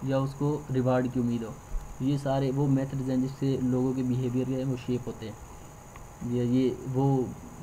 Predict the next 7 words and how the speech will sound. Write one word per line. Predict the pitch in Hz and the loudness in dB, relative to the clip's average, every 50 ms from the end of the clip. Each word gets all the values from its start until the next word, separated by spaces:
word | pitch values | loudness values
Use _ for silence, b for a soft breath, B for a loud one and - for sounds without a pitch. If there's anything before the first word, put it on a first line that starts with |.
| - - - - - - - - | -16 -16 -18 -18 -18 -16 -8 -4
वो | 135 123 131 135 135 | -2 0 2 2 4
ये | 127 127 131 127 | 4 4 2 2
fact, | 127 - 127 123 123 - - 135 | 0 -2 -2 -2 -4 -6 -2 0
ये | 127 131 135 139 135 | 2 4 4 4 4
वो | 131 147 143 | 2 0 0
factors | 143 147 127 127 - - 135 131 | 0 -2 -4 -2 -2 -2 -2 0
हैं | 131 131 135 139 | 0 0 -2 -4